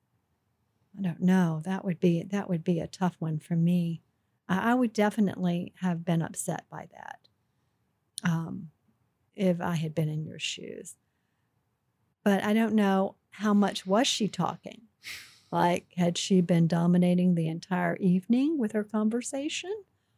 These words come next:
Or was she just talking like everyone else? And, um, you know, there's,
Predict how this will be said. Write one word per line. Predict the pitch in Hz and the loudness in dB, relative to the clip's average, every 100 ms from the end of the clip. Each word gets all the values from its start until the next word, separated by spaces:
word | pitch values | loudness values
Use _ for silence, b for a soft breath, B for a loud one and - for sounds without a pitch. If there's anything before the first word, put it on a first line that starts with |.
| _ - | _ 0
Or | 202 | 2
was | 196 190 | 2 0
she | - 233 | 0 0
just | 214 196 - | 2 0 2
talking | 185 185 196 190 | 2 2 2 2
like | 175 175 | 2 0
everyone | 170 165 165 156 156 | 0 0 0 2 2
else? | 180 170 - - - | 2 0 -2 -8 -8
And, | - - _ _ _ _ _ _ 180 | -8 -10 _ _ _ _ _ _ 0
um, | 170 160 175 175 160 _ _ - | 0 -2 -6 -10 -10 _ _ -8
you | 202 | 0
know, | 196 190 196 - 156 | 4 4 2 -4 -2
there's, | 196 | -2